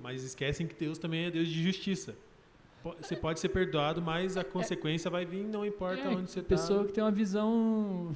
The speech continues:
Speaker 1: Uma visão
Speaker 2: <laughs> tipo, ah, é como se estivesse enganando Deus,
Speaker 1: É.
Speaker 2: assim, tipo, "Não, eu vou, tô pedindo perdão,
Speaker 1: Tô,
Speaker 2: ó,
Speaker 1: não.
Speaker 2: Senhor, me perdoa."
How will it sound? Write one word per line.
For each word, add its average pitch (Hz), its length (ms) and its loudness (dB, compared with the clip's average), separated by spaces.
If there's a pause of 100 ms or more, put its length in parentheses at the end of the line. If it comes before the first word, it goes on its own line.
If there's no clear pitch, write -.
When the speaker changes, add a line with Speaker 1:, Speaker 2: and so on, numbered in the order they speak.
Speaker 1:
Uma 143 120 2
visão 185 420 4
Speaker 2:
<laughs> - 100 -12
tipo, 196 300 2
ah, 214 180 2
é 180 160 2
como 202 200 4
se 214 100 4
estivesse 214 420 4
enganando 214 520 6
Deus, 156 240 6
Speaker 1:
É. 165 120 6
Speaker 2:
assim, 156 260 0
tipo, - 220 -6
"Não, 294 400 8
eu 175 60 4
vou, 226 340 6
tô 226 100 4
pedindo 247 300 6
perdão, 220 440 10
Speaker 1:
Tô, 175 60 4
Speaker 2:
ó, 208 340 6
Speaker 1:
não. 185 60 -2
Speaker 2:
Senhor, 220 360 8
me 214 120 8
perdoa." 208 520 10